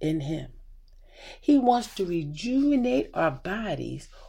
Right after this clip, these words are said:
while we physically and spiritually rest. He desires to revive our bodies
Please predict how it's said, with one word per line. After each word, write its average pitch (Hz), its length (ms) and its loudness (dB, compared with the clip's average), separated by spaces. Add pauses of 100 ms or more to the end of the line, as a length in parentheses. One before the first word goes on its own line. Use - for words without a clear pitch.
(120)
while 170 240 -4
we 165 160 -2
physically 156 1080 -2 (360)
and 165 200 2
spiritually 151 960 -4
rest. - 580 -12 (800)
He 320 360 6
desires 147 920 -2
to - 200 -6
revive 208 960 -4
our 139 140 -2
bodies 120 640 -10